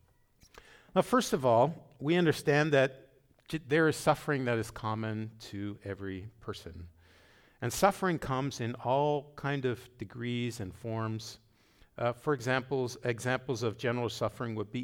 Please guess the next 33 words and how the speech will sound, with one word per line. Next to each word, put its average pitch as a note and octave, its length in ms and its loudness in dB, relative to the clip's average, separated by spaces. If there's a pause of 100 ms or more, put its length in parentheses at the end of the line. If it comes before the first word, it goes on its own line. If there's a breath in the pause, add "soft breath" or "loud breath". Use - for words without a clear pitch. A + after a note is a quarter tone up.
illness, A2 560 -4
would G#2 180 -4
be G#2+ 380 0
unemployment, A#2 880 -4
poverty, G#2+ 720 -2 (420 loud breath)
a G#2+ 60 -4
loss A#2+ 400 4
of A2+ 100 -2
a A#2+ 60 -4
loved A#2+ 340 0
one, G2+ 360 -8
loneliness, G#2 1000 -8
et - 120 -12
cetera. G2 440 -12 (1300 soft breath)
We C#3+ 160 2
also G3 260 2
know A2+ 280 0
that A2 380 -2
general C#3 360 -2
suffering C3 540 -4
has G2+ 440 -4
levels G2+ 460 -4
and G#2 120 -8
degrees C3 480 -8
to - 160 -12
it. E2+ 140 -14
So G#2+ 320 -4
take, C3 300 -4
for B2 120 -4
example, A2 460 -4
we A#2+ 160 -2
may A#2+ 200 0
meet A#2 340 -4